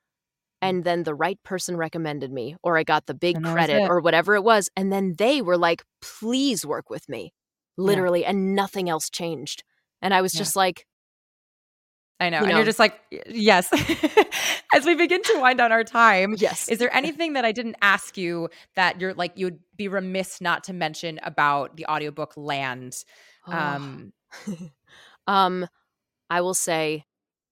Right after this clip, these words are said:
Speaker 2: it's hard work. It really is.
Speaker 1: Mm-hmm.
Speaker 2: It's really hard work, but it's incredibly fulfilling, and if you are able to put in the time and, like, the investment needed, which, you know, again, that can be on a sliding scale depending on what your situation is,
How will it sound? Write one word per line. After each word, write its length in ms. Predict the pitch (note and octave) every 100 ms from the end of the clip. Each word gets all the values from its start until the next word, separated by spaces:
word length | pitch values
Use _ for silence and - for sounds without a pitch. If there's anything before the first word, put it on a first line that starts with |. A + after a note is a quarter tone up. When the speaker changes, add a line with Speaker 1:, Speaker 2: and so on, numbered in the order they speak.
| -
Speaker 2:
it's 200 | E3+ -
hard 480 | - F3 F3+ E3+ D#3
work. 400 | B2+ - - - _ _ _ -
It 180 | E3+ -
really 320 | F3 F3+ E3
is. 300 | A2+ D#3 D#3
Speaker 1:
Mm-hmm. 60 | E3
Speaker 2:
It's 220 | E3 -
really 260 | E3 E3+ F3+
hard 320 | F3+ F#3 -
work, 340 | D#3 D3+ - - _ _ _
but 100 | F#3+
it's 140 | F3
incredibly 600 | F3 D#3+ - E3+ D#3+ D#3+ D#3
fulfilling, 680 | E3+ - D#3 D#3 D#3+ E3+ - _ _ _
and 200 | F3+ E3+ -
if 420 | F3 F3+ - - -
you 380 | E3+ F3+ F3+ F3
are 160 | D#3+ D#3 E3+
able 360 | F#3 F#3+ G3+
to 140 | - -
put 240 | - G#3+ -
in 320 | F#3 F3+ F3+
the 80 | -
time 500 | - F#3+ F#3+ F#3+ F#3+ -
and, 340 | D#3+ D#3 D3+ -
like, 180 | D3+ -
the 120 | D#3
investment 680 | D#3 D3 F3 - G3 F#3 -
needed, 420 | D#3+ D#3 D#3 F3
which, 380 | - E3 - - _
you 100 | F3+
know, 160 | C#3 - E3+
again, 280 | D#3+ D3
that 140 | C#3+ C#3+
can 100 | F#3
be 100 | G3
on 120 | F#3+
a 60 | E3
sliding 500 | - D3+ D#3+ G#3 A#3+
scale 320 | - B3 F#3+
depending 340 | D#3+ D#3+ D3+ F3+
on 80 | F#3+
what 120 | E3+
your 80 | G3+
situation 560 | G#3 - A3+ G3+ D#3
is, 300 | D3+ C#3 D3